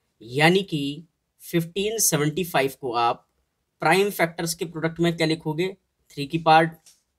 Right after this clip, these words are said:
कितने हैं ये? टू into फ़ाइव की पावर टू into सेवन। देखिए, यहाँ पर सेवन सिर्फ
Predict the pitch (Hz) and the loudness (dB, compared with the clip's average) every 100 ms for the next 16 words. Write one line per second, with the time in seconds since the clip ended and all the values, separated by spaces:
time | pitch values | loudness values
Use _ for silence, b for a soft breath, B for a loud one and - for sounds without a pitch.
0 | _ _ _ 160 170 185 196 185 117 - | _ _ _ -6 -2 0 2 2 0 -8
1 | _ _ _ _ _ _ _ _ _ - | _ _ _ _ _ _ _ _ _ 0
2 | 160 202 - _ _ _ _ _ _ _ | 0 0 -6 _ _ _ _ _ _ _
3 | 143 160 165 190 - 147 160 175 165 165 | 0 2 4 2 2 0 0 -2 4 4
4 | 185 - _ _ _ _ _ _ _ 160 | 4 -4 _ _ _ _ _ _ _ 2
5 | 185 208 208 _ _ _ _ _ _ _ | 2 0 -8 _ _ _ _ _ _ _
6 | 151 160 175 196 - 110 90 82 _ _ | 0 2 2 2 0 -4 -6 -16 _ _
7 | _ _ _ _ _ _ _ _ _ - | _ _ _ _ _ _ _ _ _ -4
8 | 131 170 233 196 - _ _ _ _ _ | 0 4 4 4 -2 _ _ _ _ _
9 | _ _ _ _ - 131 135 131 170 - | _ _ _ _ -14 -6 -4 2 2 4
10 | 233 208 _ - - - 175 208 226 - | -2 -4 _ -4 -2 4 4 4 0 0
11 | 214 | 0